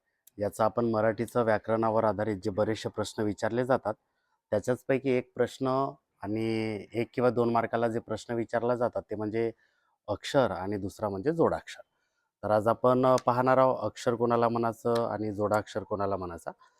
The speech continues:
आणि त्याच्यानंतर आपण समजून घेऊया की अक्षर म्हणजे काय आणि जोडाक्षर म्हणजे काय.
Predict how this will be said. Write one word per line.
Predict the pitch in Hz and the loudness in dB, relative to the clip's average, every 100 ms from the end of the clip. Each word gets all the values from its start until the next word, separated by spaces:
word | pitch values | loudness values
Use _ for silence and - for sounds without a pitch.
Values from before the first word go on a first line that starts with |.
| _ _ 104 | _ _ -4
आणि | 107 113 | -2 -2
त्याच्यानंतर | 110 110 - 120 117 123 | 0 -2 0 -2 -2 2
आपण | 120 - 123 | 2 2 -4
समजून | - 113 107 131 | -2 -4 -2 -2
घेऊया | 131 127 123 | 0 0 0
की | - 135 - | -2 -10 -6
अक्षर | 104 - 139 | -8 -6 -6
म्हणजे | 131 127 127 | -4 -2 -2
काय | 127 | 0
आणि | 120 127 | 0 0
जोडाक्षर | 110 101 95 - 90 | 2 2 2 -2 -12
म्हणजे | 85 80 | -12 -14
काय. | 85 | -18